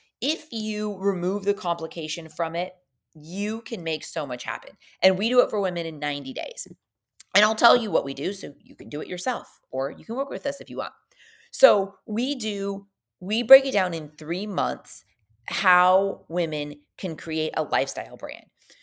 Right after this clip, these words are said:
So when I say lifestyle brand, I mean a brand around them as a person and as an expert in something, an expert in,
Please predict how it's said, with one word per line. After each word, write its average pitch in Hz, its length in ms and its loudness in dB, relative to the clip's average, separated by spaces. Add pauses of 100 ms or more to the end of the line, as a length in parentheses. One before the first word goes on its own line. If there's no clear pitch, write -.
(120)
So 226 200 6
when 208 180 -2
I 202 200 0
say 156 760 -2
lifestyle 165 640 0
brand, 131 480 -8 (260)
I 208 320 0
mean 139 480 -8 (280)
a 170 160 4
brand 170 840 -2
around 156 640 0
them 143 420 0
as 214 140 -4
a 240 80 -6
person 123 680 -8 (100)
and 135 280 -4
as 147 160 -6
an 202 120 -8 (140)
expert - 640 -8 (420)
in 147 420 -8
something, - 680 -14 (340)
an 160 100 -2
expert 170 540 -2
in, 139 380 -8